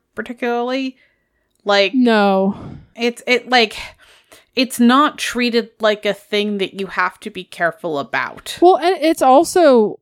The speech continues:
Speaker 1: Like, it's
Speaker 2: uh,
Speaker 1: mild,
Speaker 2: as I said
Speaker 1: but
Speaker 2: in
Speaker 1: no
Speaker 2: the
Speaker 1: care.
Speaker 2: discussion, I, it's also weaponized against the user to isolate us from this character in a way that makes us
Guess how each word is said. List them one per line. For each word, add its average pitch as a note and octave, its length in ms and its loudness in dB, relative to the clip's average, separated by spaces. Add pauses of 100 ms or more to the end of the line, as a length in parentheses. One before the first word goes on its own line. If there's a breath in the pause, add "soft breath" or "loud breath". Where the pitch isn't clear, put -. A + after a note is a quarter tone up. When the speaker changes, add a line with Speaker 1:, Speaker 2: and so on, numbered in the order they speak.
(1200)
Speaker 1:
Like, A#3+ 160 -2
it's B3+ 160 -2
Speaker 2:
uh, C#4+ 40 2
Speaker 1:
mild, D#4+ 180 6
Speaker 2:
as D4+ 40 6
I D4+ 140 6
said B3+ 240 2
Speaker 1:
but - 40 0
Speaker 2:
in A#3 60 6
Speaker 1:
no B3+ 120 4
Speaker 2:
the A3+ 100 0
Speaker 1:
care. - 100 -4
Speaker 2:
discussion, A3+ 400 0
I, G#3+ 140 -2
it's A3+ 240 -2
also E4+ 360 2
weaponized G#3+ 500 0
against G#3 300 -2
the G3 100 -2
user A3+ 560 0 (840)
to C4 200 0
isolate A#3 460 2
us A3 100 2
from G#3+ 180 -2
this G#3 120 0
character G#3+ 440 -2
in G3+ 120 -2
a G3+ 60 2
way G3 200 2
that G3+ 140 -2
makes G3 420 -2
us G3 500 -2